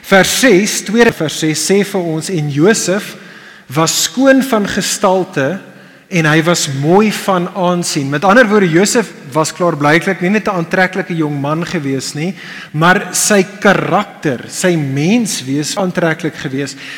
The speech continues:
En moenie in die storie, ek weet nie of jy dit opgetel het nie, daar's 'n groot klem in hierdie storie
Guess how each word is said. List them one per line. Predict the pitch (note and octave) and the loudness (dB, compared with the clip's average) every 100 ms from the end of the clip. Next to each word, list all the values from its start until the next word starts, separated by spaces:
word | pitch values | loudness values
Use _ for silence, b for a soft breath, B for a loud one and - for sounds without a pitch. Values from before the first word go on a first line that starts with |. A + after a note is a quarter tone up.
| B | B
En | F#3+ F3 | 0 2
moenie | F3 C#4 C4+ | 4 4 4
in | A#3 | 2
die | G#3 | 0
storie, | - - G#3 F#3 D#3+ | -2 -2 2 4 4
ek | |
weet | F#3+ | 0
nie | C4 | -2
of | C4 | -2
jy | |
dit | A3 | -4
opgetel | G#3 - G#3+ F3 D3 | -4 -4 0 0 0
het | D#3 | -2
nie, | D3+ | -2
daar's | D#3 F3+ | -2 -4
'n | - | -6
groot | B3 C#4+ - | -4 -4 -6
klem | - A#3+ A#3 | -2 2 2
in | A3+ | 2
hierdie | E3 E3+ | 0 -2
storie | - - D#3 D3 F3 | -4 -2 0 2 0